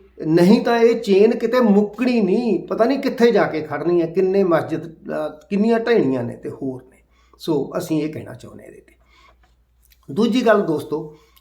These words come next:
ਕੁਝ ਦਿਨ ਪਹਿਲਾਂ, ਅਹ, ਸ-, ਨਵਜੋਤ ਸਿੱਧੂ ਉਹਨਾਂ ਦੀ ਇੱਕ ਪ੍ਰੈਸ ਕਾਨਫਰੰਸ ਆਈ,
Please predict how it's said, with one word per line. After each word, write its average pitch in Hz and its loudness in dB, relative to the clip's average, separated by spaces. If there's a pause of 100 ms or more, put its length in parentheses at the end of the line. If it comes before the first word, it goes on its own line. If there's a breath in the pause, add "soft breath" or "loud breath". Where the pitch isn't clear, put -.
ਕੁਝ 208 0
ਦਿਨ 247 2
ਪਹਿਲਾਂ, 226 2
ਅਹ, 170 -6
ਸ-, 175 -4
ਨਵਜੋਤ 165 2
ਸਿੱਧੂ 180 -4
ਉਹਨਾਂ 208 2
ਦੀ 190 -2
ਇੱਕ 180 -8
ਪ੍ਰੈਸ 156 -6
ਕਾਨਫਰੰਸ 135 -8
ਆਈ, 123 -10